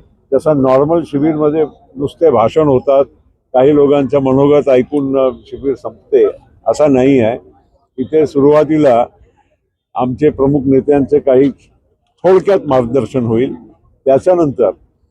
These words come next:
दहा ग्रुपमध्ये हे सर्व आलेले आमचे जे सहकारी आहेत ते बसतील, वेगवेगळ्या विषयावर चर्चा करतील. तीन तास त्यांच्या आपसातल्या चर्चा झाल्यानंतर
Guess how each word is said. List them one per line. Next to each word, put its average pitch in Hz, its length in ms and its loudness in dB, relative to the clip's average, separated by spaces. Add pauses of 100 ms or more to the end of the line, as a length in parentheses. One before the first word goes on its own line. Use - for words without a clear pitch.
(380)
दहा 139 240 2
ग्रुपमध्ये 139 680 -2 (160)
हे - 220 -6
सर्व 160 340 0
आलेले 156 460 2
आमचे 147 480 -2
जे 135 380 0
सहकारी 123 560 -2
आहेत 127 340 2 (400)
ते 135 60 0
बसतील, 147 560 -2 (680)
वेगवेगळ्या 160 500 2
विषयावर 135 500 0
चर्चा 127 400 -2
करतील. 104 420 -6 (680)
तीन 160 160 0
तास 170 340 0
त्यांच्या 151 420 0 (240)
आपसातल्या 202 640 -2
चर्चा 160 400 -2
झाल्यानंतर 131 720 0